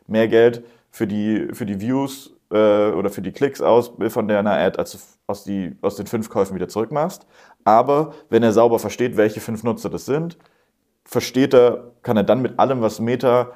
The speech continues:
über diese Nutzer weiß, oder Google oder TikTok, die funktionieren genauso, was sehr viel ist, On-Plattform-Verhalten, Interessensdaten, aber auch das Browsing-Verhalten auf allen anderen Seiten, die Pixel und Co. eingebunden haben, gucken, was haben die gemeinsam, diese fünf, was sie von den neunhundertfünfundneunzig unterscheidet und dann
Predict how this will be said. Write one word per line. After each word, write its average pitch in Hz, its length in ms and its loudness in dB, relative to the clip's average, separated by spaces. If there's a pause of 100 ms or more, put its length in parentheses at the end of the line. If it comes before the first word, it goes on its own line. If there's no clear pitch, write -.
(140)
über 135 220 2
diese 117 220 0
Nutzer 113 320 0
weiß, 135 480 0 (380)
oder - 160 -8
Google 127 300 0
oder - 160 -2
TikTok, 131 360 -4
die 92 100 -12
funktionieren 90 440 -8
genauso, 117 540 2 (320)
was - 100 -12
sehr - 140 0
viel 131 240 -6
ist, 139 240 -4
On-Plattform-Verhalten, 98 760 -2
Interessensdaten, 101 720 -2
aber - 160 0
auch - 80 0
das - 100 -18
Browsing-Verhalten 104 520 -2
auf 90 120 -4
allen 120 200 4
anderen 123 240 0
Seiten, 92 260 2
die 87 140 -6
Pixel 98 400 -6
und 87 380 -10
Co. 92 160 -4
eingebunden 95 500 -4
haben, 104 340 0 (640)
gucken, 151 320 0
was 135 220 2
haben 135 120 0
die 123 100 -4
gemeinsam, 127 440 0
diese 120 180 -4
fünf, 131 440 -4
was - 100 2
sie 110 80 -10
von 101 140 -6
den 95 80 -2
neunhundertfünfundneunzig 95 800 -4
unterscheidet 107 600 -2 (260)
und 101 200 -4
dann 135 320 2